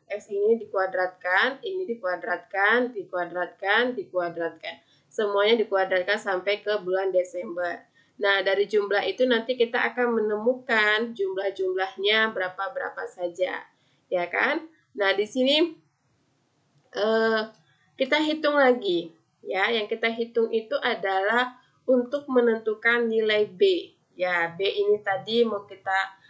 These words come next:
eh, hitung, ya kan? Tadi kan ada rumusnya nih, Y sama dengan, ini dia, A tambah B X. Maka kita harus hitung dulu dengan rumusnya yang ada di sini, B sama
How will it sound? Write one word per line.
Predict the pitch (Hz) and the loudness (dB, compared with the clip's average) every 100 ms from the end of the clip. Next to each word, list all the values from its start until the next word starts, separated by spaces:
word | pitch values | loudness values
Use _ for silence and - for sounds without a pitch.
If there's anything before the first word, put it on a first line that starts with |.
| - - | -20 -6
eh, | 196 196 | -2 -2
hitung, | 202 302 - 208 185 208 294 - - - | -2 -2 4 6 8 8 6 2 -14 -8
ya | 180 175 | -6 -2
kan? | 196 285 - | 0 0 -4
Tadi | - 220 | -6 -2
kan | 269 262 | -2 0
ada | 226 214 208 | 0 2 2
rumusnya | 208 226 247 285 277 | 4 4 4 4 4
nih, | 262 262 254 - _ - - | 4 2 2 -4 _ -20 -6
Y | 220 233 247 | 4 6 6
sama | 254 226 226 220 | 2 -2 -2 0
dengan, | 214 220 254 277 302 320 - _ _ | 2 4 4 4 2 -2 -8 _ _
ini | 381 381 359 | -4 -4 0
dia, | 180 180 - - - | -2 -2 -6 -12 -2
A | 247 277 | -2 0
tambah | 262 240 220 220 208 | 0 0 0 -2 -2
B | 196 | -4
X. | - 185 - - - - | 0 -2 -2 -8 -16 -12
Maka | 143 220 | -6 -6
kita | 220 220 214 | -4 -2 -2
harus | 208 196 202 - | -2 -4 -4 -6
hitung | 202 208 202 196 | -6 -4 -2 0
dulu | 190 185 233 311 - - _ | 0 4 4 4 -2 -20 _
dengan | 220 220 220 214 | 0 4 4 2
rumusnya | 220 233 240 277 285 277 | 2 2 2 2 4 4
yang | 240 233 | 2 -2
ada | 226 226 | -4 -2
di | 220 220 | -2 -4
sini, | 233 208 202 190 | -4 0 0 4
B | 226 240 | 6 6
sama | 247 220 | 6 0